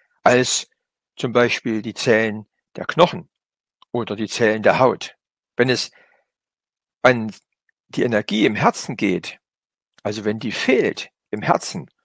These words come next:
oder im Hirn, weil eben Mitochondrien geschwächt sind, dann kommt es zu gefährlichen Erkrankungen, nämlich Herzinsuffizienz oder Parkinson als Beispiel.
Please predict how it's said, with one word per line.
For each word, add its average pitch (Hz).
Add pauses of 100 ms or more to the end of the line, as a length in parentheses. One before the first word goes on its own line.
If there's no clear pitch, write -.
(220)
oder 110
im 113
Hirn, - (240)
weil 127
eben 90
Mitochondrien 123
geschwächt -
sind, 151 (840)
dann 107
kommt 131
es 117
zu 123
gefährlichen 143
Erkrankungen, 107
nämlich 107 (1200)
Herzinsuffizienz 113 (300)
oder 98
Parkinson 104 (400)
als 104
Beispiel. 87